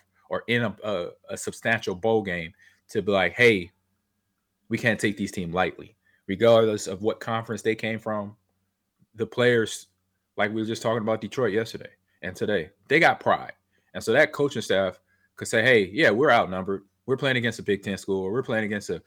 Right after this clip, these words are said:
S E C, A C C school, Pac-twelve school. But you know what? This is our one opportunity to make a, make a, make our, put our flag in the sand and say, 'And not today.'" And so you don't wanna come up against that type of problem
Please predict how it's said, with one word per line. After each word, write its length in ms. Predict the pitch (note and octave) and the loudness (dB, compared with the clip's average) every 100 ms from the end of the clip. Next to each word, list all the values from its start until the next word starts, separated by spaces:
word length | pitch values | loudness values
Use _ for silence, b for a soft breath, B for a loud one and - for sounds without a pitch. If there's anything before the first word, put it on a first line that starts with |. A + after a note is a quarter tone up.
| B - | B -6
S 200 | G2+ G#2 | -6 -6
E 60 | |
C, 240 | - G2+ G2 | -6 -6 -4
A 100 | G#2 | -6
C 120 | G#2 | -8
C 180 | F#2+ F#2+ | -10 -12
school, 340 | F2+ G2 F#2 F#2 | -10 -6 -6 -2
Pac-twelve 520 | G#2+ F2+ - F#2 E2+ | -2 -2 -4 -6 -6
school. 340 | - F#2 F2 _ _ _ _ _ _ - | -8 -10 -10 _ _ _ _ _ _ -10
But 140 | G#2+ | -4
you 80 | A#2 | 0
know 120 | A#2+ | 2
what? 340 | C3 D3+ - _ _ _ _ _ _ _ _ - - | 2 2 -2 _ _ _ _ _ _ _ _ -16 -10
This 140 | A2+ A#2 | -6 0
is 80 | |
our 140 | A#2+ A2 | 4 4
one 180 | A#2 A#2+ | 4 2
opportunity 440 | A2+ G#2+ C3 A#2 | 0 -2 -2 0
to 80 | G#2 | 0
make 180 | G#2 G#2+ | 0 -2
a, 80 | F2+ | -4
make 260 | F#2+ A#2 | 0 -2
a, 60 | - | -2
make 340 | G2 A#2 A#2 - | -2 0 0 -2
our, 140 | G2+ | -4
put 160 | - B2 | -2 0
our 100 | G#2+ | 0
flag 320 | - A2 G#2+ | 2 2 2
in 80 | F#2+ | 0
the 60 | |
sand 180 | F#2 G#2+ | -2 -4
and 80 | F#2 | -2
say, 300 | - F#2 E2+ - b b b - | -4 -4 -4 -10 b b b -14
'And 420 | E2 - G2 G#2+ | -10 -6 -2 4
not 180 | A#2 A#2 | 6 4
today.'" 400 | A2+ A2+ F2+ E2 _ _ _ _ _ _ - | 2 2 2 -4 _ _ _ _ _ _ -10
And 100 | G2+ | -2
so 100 | A2 | 0
you 100 | B2 | 2
don't 120 | B2+ | 4
wanna 140 | B2 | 2
come 220 | G#2 B2+ B2 | 0 -2 -2
up 140 | - | -2
against 400 | G2+ G#2+ G2+ - | -2 0 -2 2
that 180 | G#2+ G2 | 4 4
type 220 | A2+ G#2 | 2 0
of 100 | G#2 | 0
problem 460 | A#2 G#2+ F#2+ F#2+ | 4 4 4 0